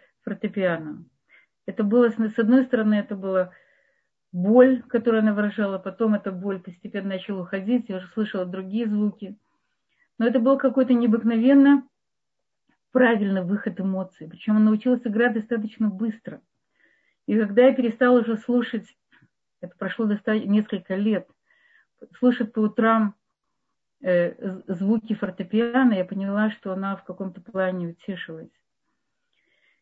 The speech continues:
Я думаю, что это какой-то идеальный способ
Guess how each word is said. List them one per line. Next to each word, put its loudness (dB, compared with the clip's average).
Я 2
думаю, 4
что 0
это 2
какой-то 4
идеальный 4
способ -4